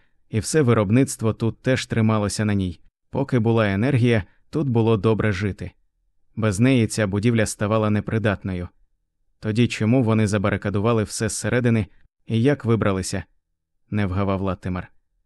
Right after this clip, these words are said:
«Щоб ніхто інший не вдерся і не розтягнув рештки». «Останній, хто виходив, мабуть, засунув засув і спустився з гори по канату»,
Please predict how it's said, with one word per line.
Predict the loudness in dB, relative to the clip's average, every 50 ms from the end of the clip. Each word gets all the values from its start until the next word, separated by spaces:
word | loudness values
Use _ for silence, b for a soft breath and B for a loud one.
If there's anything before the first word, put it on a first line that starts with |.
| _ _ _
«Щоб | -6 -2 0 2 4
ніхто | 4 4 4 2 2 2 4
інший | 4 4 4 2 0 0 0
не | 0 0 -2
вдерся | -2 0 0 0 0 0 -2 -2
і | -2 0
не | 0 0
розтягнув | -2 -2 -4 -4 -4 -2 2 2 2 2 2
рештки». | 0 -2 -4 -6 -10 -12 -12 -14 -14 _ _ _ _ _ _ _ _ _ _ _ _ _ _
«Останній, | -8 -8 -8 -2 0 2 4 4 4 4 2
хто | 0 -2 -2 -2
виходив, | 0 -2 -2 0 0 2 2 2 2
мабуть, | 2 2 2 2 0 0
засунув | 0 -2 -2 0 0 0 0 0 0
засув | 0 -2 -2 0 0 -2 -4 -4 b b b b
і | -4 -4
спустився | -4 -4 -6 -6 -2 0 0 0 2 0 -2 -2
з | 0
гори | 0 0 2 0 0
по | -2 -4 -6
канату», | -4 -2 -2 0 -2 0 0 -2 -2 b